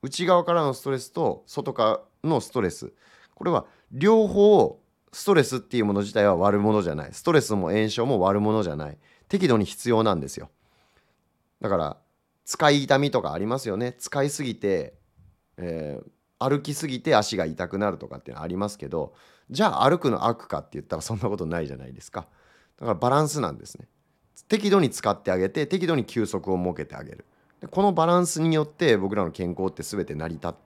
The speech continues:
てるんですよ。うん。まあ、そういう話です。なので、えー、とにかくね、僕らのこの痛みとか、えー、健康とか美容とか、えー、そういった老化とか、そういったものをできるだけ防ごうって思ったら、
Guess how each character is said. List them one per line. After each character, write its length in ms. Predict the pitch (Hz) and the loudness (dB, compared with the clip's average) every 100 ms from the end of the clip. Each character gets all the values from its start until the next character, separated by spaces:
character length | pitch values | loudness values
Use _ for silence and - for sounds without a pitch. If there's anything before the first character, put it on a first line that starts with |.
| _ | _
て 100 | 98 | -4
る 100 | 73 | -4
ん 80 | 64 | -10
で 60 | |
す 120 | - - | -14 -16
よ。 120 | - _ _ - - - _ _ _ _ _ _ - - _ | -18 _ _ -20 -20 -20 _ _ _ _ _ _ -20 -20 _
う 60 | 71 | -14
ん。 120 | 87 - _ - | -14 -16 _ -6
ま 80 | |
あ、 40 | 117 | -4
そ 140 | - | 0
う 20 | |
い 40 | 117 | -2
う 40 | |
話 300 | 101 92 - | 0 -4 -6
で 80 | - | -14
す。 140 | - _ - - | -20 _ -18 -6
な 80 | 165 | -2
の 140 | 139 | -2
で、 320 | 113 120 71 - - _ - | 2 2 2 -6 -20 _ -4
え 920 | 104 92 87 80 73 60 50 50 50 | 0 0 0 -2 -4 -6 -8 -10 -12
ー、 40 | - - | -12 -6
と 80 | |
に 80 | 151 | -2
か 80 | 101 | -2
く 100 | 85 | -2
ね、 240 | 90 87 - _ - | -4 -4 -10 _ -8
僕 240 | 151 151 | -6 2
ら 120 | 185 | 2
の 200 | 156 170 | 4 2
こ 120 | - 117 | 2 -2
の 100 | 98 | -2
痛 240 | 113 131 | 0 -2
み 100 | 151 | 0
と 120 | 120 | -4
か、 420 | - 92 85 73 - | 0 4 4 0 -4
え 160 | 95 90 | -2 -2
ー、 60 | |
健 220 | - 107 104 | 0 -2 -2
康 400 | 101 95 87 - - | 0 2 2 0 -6
と 100 | 95 | -4
か 100 | 82 | -4
美 220 | 73 113 | 0 2
容 240 | 117 110 | 4 4
と 160 | - 101 | 0 -6
か、 280 | 82 76 - _ _ _ _ | -6 -8 -10 _ _ _ _
え 120 | - | -4
ー、 20 | 107 | -2
そ 180 | - | 0
う 40 | 123 | 0
い 40 | |
っ 20 | |
た 140 | 120 104 | 2 4
老 220 | 107 110 | 4 4
化 140 | 107 | 2
と 120 | 101 90 | 0 -2
か、 120 | 87 | -2
そ 120 | 127 | -2
う 40 | |
い 40 | 135 | -2
っ 20 | |
た 120 | 147 | 0
も 120 | 160 | 2
の 260 | 165 127 120 | 4 4 4
を 60 | 95 | 2
で 120 | 101 | 0
き 80 | 131 | -2
る 80 | 131 | -2
だ 80 | |
け 100 | 131 | 0
防 280 | 123 - 127 | -4 -2 0
ご 200 | 131 123 | 4 2
う 60 | - | 2
っ 60 | |
て 80 | - | -4
思 240 | 80 90 98 | -2 -2 -2
っ 60 | |
た 180 | - 78 | -4 -4
ら、 320 | 82 82 - | -2 -2 -4